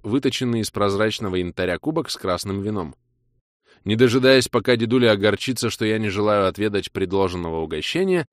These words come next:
я поспешно отпил вина, одновременно оглядываясь по сторонам. Совсем небольшая квадратная комната. Стены украшены картинами и гобеленами. Единственное окно закрыто толстыми бархатными шторами.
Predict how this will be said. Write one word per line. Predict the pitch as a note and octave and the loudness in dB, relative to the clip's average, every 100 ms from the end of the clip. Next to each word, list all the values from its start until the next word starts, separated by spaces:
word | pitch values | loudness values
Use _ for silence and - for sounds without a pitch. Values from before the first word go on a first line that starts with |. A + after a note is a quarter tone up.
| _ | _
я | D#3+ D#3 | 0 2
поспешно | A#2 - G#2+ - F2+ | 2 0 -4 -2 -6
отпил | E2+ F#2 E2 | -6 -6 -4
вина, | D#2+ G#2+ F3 _ | -4 -6 -8 _
одновременно | - G2 G2+ G2 B2 D3 D3+ | -8 -4 -2 -2 -2 -2 -4
оглядываясь | G2 F2 E2+ F2+ F#2+ | -2 -2 -2 -2 -4
по | - | -6
сторонам. | - G#2 G#2+ F2+ C#2 - _ _ _ _ _ _ _ _ _ | -8 -6 -6 -6 -12 -20 _ _ _ _ _ _ _ _ _
Совсем | - - D#2+ E3 F3+ | -12 -10 -6 -4 -4
небольшая | F2+ D#2+ D#2 C3+ C#3 | -4 -4 -4 -6 -6
квадратная | E2 D#2+ G2+ B2+ G2+ | -6 -4 -4 -4 -8
комната. | E2+ D#2 D#2 D2+ D2+ - _ _ _ _ - | -8 -10 -10 -12 -14 -18 _ _ _ _ -8
Стены | - B2+ B2 | 0 2 2
украшены | A2 G2+ - - G#2+ | 2 2 0 0 -4
картинами | F#2+ G2 D3 D3 G#2+ G2+ | -2 -2 -2 -2 0 0
и | |
гобеленами. | A2 A2+ C3+ A2 E2 D2+ - _ _ _ | 0 2 2 0 -4 -12 -16 _ _ _
Единственное | - F#2 G#2+ B2+ - G#2 G2+ G2 | -6 -4 0 -2 -2 -4 -4 -2
окно | F#2+ - E3 | -4 -2 -2
закрыто | A#2 G2+ B2+ A#2+ G#2+ | -2 0 2 2 0
толстыми | B2+ C3 - C3+ A#2+ | 2 0 0 -2 -2
бархатными | F#2 F#2 - G2 G2+ G#2 | -2 -4 -4 -8 -6 -6
шторами. | - G2 E2 D2 | -6 -8 -8 -10